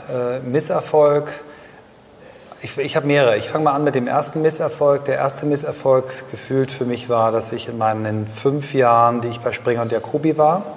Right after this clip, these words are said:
äh, davon, ähm, zwei Jahre verantwortlich für Springer und Jacobi international, für den Aufbau eines, äh, internationalen Networks, es nicht geschafft habe,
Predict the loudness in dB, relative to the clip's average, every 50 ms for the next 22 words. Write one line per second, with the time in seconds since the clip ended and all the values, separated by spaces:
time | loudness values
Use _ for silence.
0 | -16 -18 -18 -20 -20 -20 -20 -20 -20 -20 -16 -16 -6 0 0 0 2 0 0 0
1 | -2 -4 -4 -4 -4 -4 -4 -4 -6 -6 -8 -10 -12 -14 -18 -20 -20 -20 -20 -20
2 | -20 -20 -20 -20 -14 -14 -4 2 4 4 6 6 6 6 6 6 4 4 4 2
3 | 2 2 0 -2 -4 -4 -4 -4 -4 2 2 2 2 2 -4 -8 -6 -8 -8 -8
4 | -2 -2 0 0 0 -2 -2 -2 -2 -4 -4 -4 -6 -4 -4 -4 -6 -4 -4 -4
5 | -2 -2 -2 -2 -4 -6 -6 0 2 4 6 6 4 4 0 -2 -4 -8 -8 -6
6 | -6 -6 -8 -6 0 2 4 4 4 2 0 -4 -8 -10 -8 -8 -8 -8 -6 -6
7 | -6 -6 -6 -8 -8 -6 -4 -4 -2 -2 -2 -2 -2 -4 -4 -2 0 0 0 0
8 | 2 4 6 6 6 4 2 -6 -8 -8 -8 -6 -4 0 0 0 0 0 -4 -4
9 | -4 -2 -2 -2 -4 -4 -6 -6 2 2 2 2